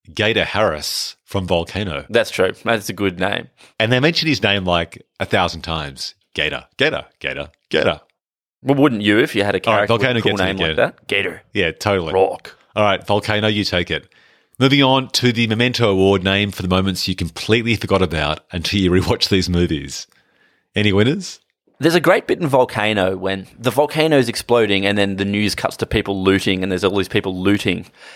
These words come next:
Speaker 2: And Anna Heche, like, is having a kind of emotional moment because her buddy, the other scientist, has just fallen into a fissure.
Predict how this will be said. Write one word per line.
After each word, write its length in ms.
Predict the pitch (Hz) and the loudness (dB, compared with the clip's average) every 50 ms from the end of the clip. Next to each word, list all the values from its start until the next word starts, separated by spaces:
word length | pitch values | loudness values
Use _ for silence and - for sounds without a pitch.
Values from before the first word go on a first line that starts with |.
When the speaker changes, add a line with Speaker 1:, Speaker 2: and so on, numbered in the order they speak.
| - _ _ - | -20 _ _ -6
Speaker 2:
And 180 | 95 95 - | -4 -4 -4
Anna 260 | - 107 107 107 104 | -4 -4 -2 -2 -2
Heche, 460 | - - - 101 101 98 92 - - - | -4 -2 -2 0 0 -2 -2 -4 -2 -2
like, 240 | 95 92 - - _ _ - - _ _ _ _ _ _ - | 0 -2 -2 -4 _ _ -20 -20 _ _ _ _ _ _ -8
is 120 | 110 - | -6 -2
having 280 | - 113 101 98 95 90 | -2 -2 -2 -2 -2 -4
a 60 | 82 | -2
kind 220 | - - 95 90 | -2 -2 -2 0
of 160 | 87 87 - _ _ - | -2 -2 -4 _ _ -2
emotional 540 | 120 117 110 107 104 110 107 - - 101 95 | 0 2 4 4 4 2 2 0 0 0 0
moment 400 | 95 95 98 98 98 92 - - | 2 2 2 2 2 0 -2 -4
because 240 | 98 90 - 92 - | -6 -6 -8 -6 -2
her 400 | 104 95 92 87 87 92 - - | 0 0 0 2 0 -2 -4 -4
buddy, 540 | 95 95 - 110 98 98 98 95 95 92 | -8 -4 0 2 2 4 2 0 -2 -4
the 160 | 87 98 98 98 | 0 2 2 4
other 180 | 95 95 95 | 4 2 0
scientist, 480 | - - 92 92 95 95 92 90 85 90 | 0 0 2 2 2 0 -2 -6 -10 -10
has 140 | 92 85 - | -10 -8 -6
just 180 | - 95 - | -6 -6 -6
fallen 380 | - - - 98 98 98 95 95 | -4 -2 0 0 0 0 -2 -2
into 240 | 95 92 - 92 87 | -4 -4 -4 -6 -6
a 20 | |
fissure. 400 | - - 107 98 - - 87 | -4 -4 -2 -2 0 0 -2